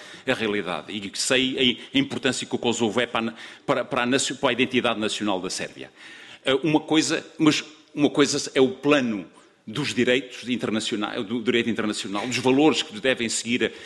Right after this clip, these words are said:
E muito mal seria o mundo sem Nações Unidas. Ainda bem que temos as Nações Unidas.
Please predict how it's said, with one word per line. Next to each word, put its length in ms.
E 80
muito 320
mal 300
seria 280
o 80
mundo 280
sem 180
Nações 340
Unidas. 480
Ainda 300
bem 160
que 60
temos 240
as 120
Nações 300
Unidas. 400